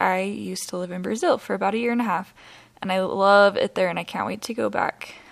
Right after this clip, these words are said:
I got to learn so many things, and I met the best people. If you haven't figured it out by now, I love learning. I love school, and in fact,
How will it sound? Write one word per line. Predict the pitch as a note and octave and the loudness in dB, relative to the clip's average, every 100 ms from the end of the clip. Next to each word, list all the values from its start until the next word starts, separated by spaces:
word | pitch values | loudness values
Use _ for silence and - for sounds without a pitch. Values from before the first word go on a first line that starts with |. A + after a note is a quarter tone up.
| - | -10
I | G3+ | -6
got | G3+ - | -6 -6
to | - | -6
learn | G3+ G3+ | -4 -4
so | G3 - G#3 | -4 -4 -2
many | A3 B3 | 0 0
things, | A#3+ G#3+ G3+ G3 F#3+ | -2 -2 -2 -2 -4
and | F#3+ | -6
I | F3+ | -6
met | F3 - | -8 -8
the | F3+ | -4
best | F3+ F#3 - | -4 -4 -10
people. | - - - - - - - - _ _ _ _ - | -12 -6 -4 -4 -6 -20 -20 -20 _ _ _ _ -14
If | G3+ | -10
you | G3+ | -8
haven't | F#3+ G#3 A3+ A#3 | -4 -2 -2 -4
figured | C4 C#4 | -4 0
it | C4+ | 2
out | A3+ - | 2 0
by | - | -2
now, | F#3+ F#3 F3+ F3+ | -2 -4 -4 -4
I | - | -4
love | F3+ F3+ F3 | -2 -2 -2
learning. | F3 E3+ E3+ - - - | -6 -6 -8 -10 -10 -10
I | |
love | F#3 F#3 G3 | -4 -2 -2
school, | - - G3 F#3+ F#3+ - _ _ | -6 -6 -4 -2 -4 -6 _ _
and | G3 F#3 | -10 -8
in | F#3 | -6
fact, | - - - - | 0 2 2 -4